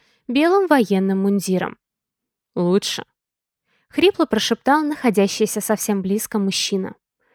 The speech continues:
И его правая ладонь, скользнув ниже, поправила ткань, медленно поднялась костяшками пальцев вверх по моей тонкой шее,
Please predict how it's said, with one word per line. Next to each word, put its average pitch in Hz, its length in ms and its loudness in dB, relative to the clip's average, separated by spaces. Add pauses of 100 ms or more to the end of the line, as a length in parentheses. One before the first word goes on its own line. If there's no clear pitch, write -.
(300)
И 285 80 0
его 339 200 6
правая 196 440 2
ладонь, 202 360 2
скользнув 294 600 -2
ниже, 277 360 0 (280)
поправила 330 500 4
ткань, 269 460 0 (120)
медленно 214 440 2
поднялась 196 480 0
костяшками 196 640 -2
пальцев 196 520 -2
вверх 220 440 0
по 285 80 -2
моей 277 240 0
тонкой 277 380 -4
шее, 262 420 0